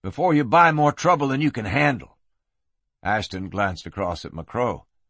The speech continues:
The gunner stared back with a look that revealed nothing.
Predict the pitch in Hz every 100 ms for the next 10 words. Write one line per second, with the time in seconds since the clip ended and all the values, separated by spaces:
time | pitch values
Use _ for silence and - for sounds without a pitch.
0 | _ _ - 90 151 143 123 101 - 135
1 | 127 107 82 123 135 107 104 98 104 135
2 | - 92 98 90 117 131 127 107 92 101
3 | 90 -